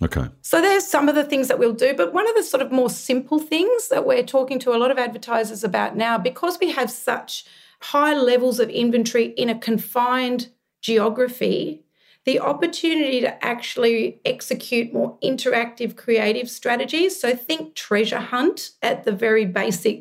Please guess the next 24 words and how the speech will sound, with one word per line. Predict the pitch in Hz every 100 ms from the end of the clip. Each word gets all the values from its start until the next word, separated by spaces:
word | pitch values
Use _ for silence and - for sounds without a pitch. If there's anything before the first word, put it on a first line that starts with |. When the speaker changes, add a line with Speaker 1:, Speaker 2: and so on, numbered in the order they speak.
| -
Speaker 2:
level. | 208 208 233 359 440
So | 427 247 233 233 233 - -
the | 254
ability | 226 294 294 262 233
to | 226
send | - - 240 247 254 247 240
consumers | 240 226 - 233 233 226
from | - 202 196
one | 226 247 247
panel | - 247 233 240
to | 233 196
the | 214 -
other | 220 233 233
panel, | - 254 240 233 226 226 226
Speaker 1:
Mm. | 92 202 202 80
Speaker 2:
to | 262 262
interact | 285 285 - 262 262 254 - -
both | 233 233 233
not | 240 233
only | 247 254 254 233
in | 226
the | -
out-of-home | 220 220 - 339 359 349
format, | - 262 247 240 233 240